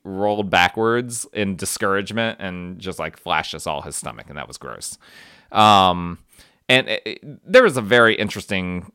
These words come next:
crowd in general here. The, the lady next to me, like, was, uh, very flirty with, like, the dude behind her, like, that was probably,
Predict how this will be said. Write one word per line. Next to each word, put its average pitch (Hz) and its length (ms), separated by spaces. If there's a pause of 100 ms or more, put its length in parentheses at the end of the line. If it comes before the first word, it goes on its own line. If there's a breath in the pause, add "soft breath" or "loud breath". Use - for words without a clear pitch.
(100)
crowd 92 520
in 92 180
general 90 360
here. 87 260
The, 92 300
the 98 140
lady 123 280
next 95 340
to 113 80
me, 110 460
like, 82 500 (340 soft breath)
was, 87 640 (560)
uh, 76 540 (300)
very 101 400
flirty 95 560
with, 90 280
like, 85 360 (120)
the 90 120
dude 92 420 (200)
behind 87 460
her, 98 400
like, - 200
that 85 140
was 82 200
probably, 90 800